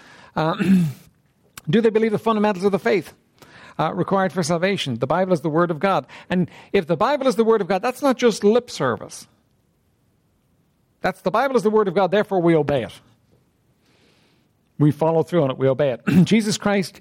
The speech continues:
is God. By the way, that's, that's, that's a defining doctrine.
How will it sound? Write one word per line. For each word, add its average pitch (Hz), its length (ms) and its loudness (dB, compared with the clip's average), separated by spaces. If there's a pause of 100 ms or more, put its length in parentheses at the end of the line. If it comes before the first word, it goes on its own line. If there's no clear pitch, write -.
is 185 440 2
God. 175 420 -2 (460)
By 208 100 0
the 240 80 2
way, 208 220 0 (460)
that's, 220 320 -4
that's, - 280 -4
that's 208 260 -2
a 196 60 0
defining 202 880 0
doctrine. 180 440 -4